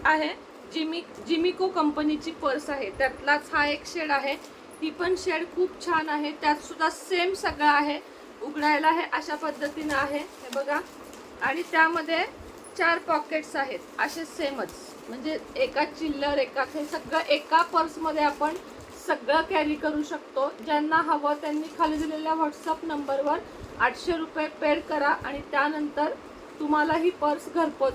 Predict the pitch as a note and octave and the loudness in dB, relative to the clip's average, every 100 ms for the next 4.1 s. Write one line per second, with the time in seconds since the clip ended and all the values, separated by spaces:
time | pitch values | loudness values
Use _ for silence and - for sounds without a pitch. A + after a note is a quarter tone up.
0 | - D4+ A#3 - - D#4+ D4+ D#4+ D#4+ D#4+ | 0 0 0 -2 -2 2 4 4 4 2
1 | F4+ - - - D#4+ F4 F#4 F#4 F#4 D#4+ | -4 -10 -14 -4 -4 0 4 4 4 0
2 | D#4 D#4 D#4 D#4 D4+ E4 D4 D4 D4+ D#4 | 2 2 0 0 0 0 0 2 4 4
3 | D#4 D#4 D4 D4 C#4+ C#4+ C4+ D#4 C#4 C#4 | 2 2 0 0 0 0 0 0 0 0
4 | D4+ | 0